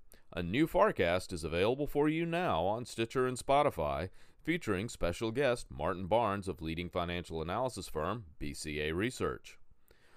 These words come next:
Martin shares his thoughts on the slow growth economy, and while he sees some troubling long-term trends, for the current markets,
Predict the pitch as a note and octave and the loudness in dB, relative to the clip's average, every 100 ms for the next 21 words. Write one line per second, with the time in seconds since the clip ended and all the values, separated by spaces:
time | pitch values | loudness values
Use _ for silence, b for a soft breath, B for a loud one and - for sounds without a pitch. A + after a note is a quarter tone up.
0 | b D#2 E2 D#2+ E2+ F#2 F2 D#2 F2 - | b -4 -4 -4 -6 -2 0 -2 -6 -2
1 | E2 B2 - D#2+ C#2+ - E2 D#2+ F2 F2 | 2 2 0 -6 -6 -4 -2 0 0 0
2 | F2 G2 A2 G2+ C2+ G2 - b b F3+ | -4 0 0 0 -2 -8 -10 b b -6
3 | F#3 F3+ D#3+ D3+ - D3+ - A#2+ G2 - | 2 4 4 0 0 -4 0 -2 -2 0
4 | F#2+ E2+ E2 D#2 E2 D#2+ F#2+ D#2+ C2 B2 | 0 0 -4 -2 -2 -2 -4 -6 -4 -4
5 | B2 F#2 C3+ - - _ - C#2 C#2+ D#2 | -2 -4 -8 -16 -20 _ -14 -12 -10 -6
6 | E2+ - B2+ F3+ B2+ - - | -6 -4 -2 0 -2 -4 -12